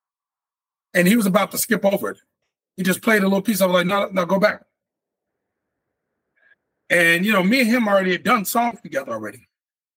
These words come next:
He did a remix for New Age, for a song on the New Age Middle Finger, um, right after I met him. You know, and we had did songs. But, like, what, but anyhow, all of that happened four years ago, like, got that.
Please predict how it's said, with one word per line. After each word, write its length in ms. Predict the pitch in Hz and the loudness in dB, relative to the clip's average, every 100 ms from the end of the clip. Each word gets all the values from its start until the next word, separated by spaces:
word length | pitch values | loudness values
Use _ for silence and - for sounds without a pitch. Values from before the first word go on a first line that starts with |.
| _ _ _ _ | _ _ _ _
He 180 | 190 262 | -2 0
did 160 | 233 | 2
a 40 | 196 | 0
remix 440 | 175 247 214 190 | 0 0 0 -2
for 120 | - 175 | -6 -4
New 160 | 185 | -2
Age, 160 | 202 185 - - | -2 -4 -8 -8
for 260 | 202 180 | -2 0
a 40 | 170 | 0
song 240 | 214 202 | 0 0
on 80 | 185 | 0
the 60 | |
New 140 | 180 196 | 0 0
Age 140 | 180 | -2
Middle 180 | 170 170 | -2 -4
Finger, 440 | - 262 196 147 _ _ _ _ _ - | 0 0 0 -6 _ _ _ _ _ -2
um, 380 | 165 160 156 | 2 2 2
right 160 | 156 185 | 0 2
after 220 | 190 190 | 0 0
I 60 | 160 | -4
met 220 | 165 233 | 0 -2
him. 140 | - - _ _ _ _ _ _ _ _ _ _ _ _ _ - _ - | -2 -12 _ _ _ _ _ _ _ _ _ _ _ _ _ -20 _ -12
You 120 | 165 | -6
know, 200 | 160 175 | -4 -4
and 160 | 165 170 | -4 -2
we 100 | 190 | 0
had 80 | |
did 180 | 170 180 | 0 -2
songs. 300 | - 165 - | 0 -2 -4
But, 140 | 120 170 | -6 -2
like, 240 | 175 - - | -2 -2 -6
what, 300 | 226 247 - | -6 -6 -6
but 80 | 226 | -4
anyhow, 540 | 262 285 247 202 202 - _ _ _ _ - | 0 0 2 0 -2 -6 _ _ _ _ -2
all 220 | 220 247 | 0 2
of 60 | |
that 180 | 240 233 | 2 0
happened 480 | 185 196 196 202 190 | 2 -2 -2 -4 -4
four 200 | - 214 | -4 -4
years 440 | 208 208 208 190 - _ | -2 0 -2 -4 -10 _
ago, 360 | 185 170 180 185 | -6 0 0 0
like, 320 | 180 160 - _ _ _ 143 | -4 -6 -8 _ _ _ -6
got 260 | 180 190 - | -2 -2 0
that. 240 | 165 165 | -2 -2